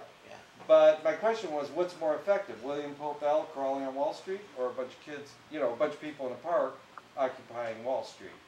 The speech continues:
Speaker 2: And I asked Phil Proctor, uh, Phil, Peter, excuse me, Peter Bergman of Fireside Theater, and he goes, "Well, both, of course." Well, I know, I agree, both are effective. I asked D J Spooky, and he goes, "Well, William Pope L is more effective."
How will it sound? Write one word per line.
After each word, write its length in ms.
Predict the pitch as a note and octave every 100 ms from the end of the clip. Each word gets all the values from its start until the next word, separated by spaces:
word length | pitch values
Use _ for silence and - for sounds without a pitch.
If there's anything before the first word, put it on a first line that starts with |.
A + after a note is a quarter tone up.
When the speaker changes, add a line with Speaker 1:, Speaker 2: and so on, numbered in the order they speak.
| - - -
Speaker 2:
And 320 | C#3+ C#3+ C#3+
I 120 | C#3+
asked 300 | D3+ D3 -
Phil 260 | - C3+ B2+ - - - -
Proctor, 420 | C#3 C3 C#3+ B2+ -
uh, 260 | B2 A2+ A2+ -
Phil, 260 | D#3+ D#3 - -
Peter, 180 | E3 B2
excuse 420 | - - - B2
me, 80 | F#2 -
Peter 180 | - A#3 A#3
Bergman 340 | F3 E3 C#3+
of 80 | B2
Fireside 440 | - C3 A#2 A#2+ A2+
Theater, 200 | F3 D#3
and 80 | A#2
he 80 | A#2+
goes, 160 | B2 B2+
"Well, 220 | G3 G#3 B3
both, 360 | D4 B3+ G#3+
of 140 | - C#3
course." 340 | B3 A#3 - -
Well, 300 | B2+ C3+ - - E3
I 40 |
know, 180 | E3+ B2
I 140 | C#3 E3
agree, 320 | F3 C3+ C3+
both 320 | C3 B2+ C3 -
are 160 | A2+ A#2+
effective. 480 | - A2 G2+ G#2+ - - - - -
I 40 |
asked 260 | B2+ B2+ -
D 140 | C3 B2+
J 140 | A#2+
Spooky, 360 | A#2 D3+ D3+ D#3+
and 80 |
he 40 | C#3
goes, 140 | B2 -
"Well, 260 | D#3 -
William 240 | C3 C3+ A2+
Pope 260 | A#2 A2+
L 300 | F3 G#3+ -
is 160 | - -
more 140 | -
effective." 380 | - - - -